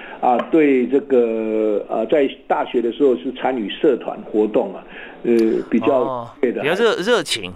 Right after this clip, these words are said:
Speaker 2: 啊，比较有，然后有正面的，呃，感染力啊，
Speaker 1: 对，对，正-，
Speaker 2: 然后愿意，愿意帮助别人啊。
Speaker 1: 他喜欢这个团队的这个人，
Speaker 2: 嗯。
Speaker 1: 对个人书念得很好的哈，呃，我觉得他在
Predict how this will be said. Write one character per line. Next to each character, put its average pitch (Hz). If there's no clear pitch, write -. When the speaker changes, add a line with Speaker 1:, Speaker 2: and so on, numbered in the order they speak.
Speaker 2:
啊， 117
比 120
较 139
有， 120
然 135
后 160
有 120
正 170
面 151
的， 117
呃， 113
感 123
染 170
力 135
啊， 110
Speaker 1:
对， -
对， -
正-， 202
Speaker 2:
然 120
后 123
愿 160
意， 147
愿 160
意 151
帮 185
助 160
别 107
人 87
啊。 -
Speaker 1:
他 165
喜 131
欢 151
这 151
个 131
团 123
队 127
的 104
这 120
个 110
人， -
Speaker 2:
嗯。 120
Speaker 1:
对 233
个 247
人 147
书 202
念 185
得 127
很 135
好 120
的 110
哈， -
呃， -
我 127
觉 127
得 127
他 135
在 131